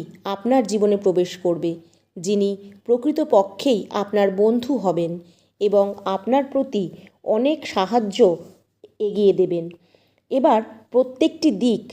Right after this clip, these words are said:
আপনাকে সহযোগিতা এগিয়ে দেবে। কঠিন থেকে কঠিন কাজও আপনার জন্য সহজ হয়ে উঠবে। হ্যাঁ বন্ধুরা, অসম্ভব বলে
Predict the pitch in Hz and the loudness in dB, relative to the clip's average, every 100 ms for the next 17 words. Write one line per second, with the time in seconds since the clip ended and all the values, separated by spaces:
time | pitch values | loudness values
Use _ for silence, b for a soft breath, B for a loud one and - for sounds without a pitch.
0 | - 196 202 233 233 214 214 196 220 233 | -8 -6 -2 -2 0 0 2 0 2 0
1 | 214 208 185 180 - _ 190 180 175 170 | 2 2 2 0 -20 _ -6 -2 -2 0
2 | 165 170 b b b - 277 - 311 285 | -2 -4 b b b -2 -2 2 0 0
3 | 269 233 220 220 269 262 220 196 190 220 | -2 2 2 4 2 2 2 2 4 2
4 | 165 - - 185 190 196 285 247 208 190 | 2 -6 -12 -8 -6 2 2 4 4 2
5 | 180 165 165 - _ - 208 202 247 180 | 2 -2 -4 -16 _ 0 2 4 0 0
6 | 180 170 165 160 165 165 - _ _ _ | 0 0 -2 -4 -4 -6 -12 _ _ _
7 | _ _ _ _ 214 208 185 175 175 170 | _ _ _ _ -2 0 0 -2 -4 -6
8 | 165 165 b b b b 190 190 269 285 | -6 -10 b b b b -2 0 2 2
9 | 277 254 196 190 | 4 2 2 2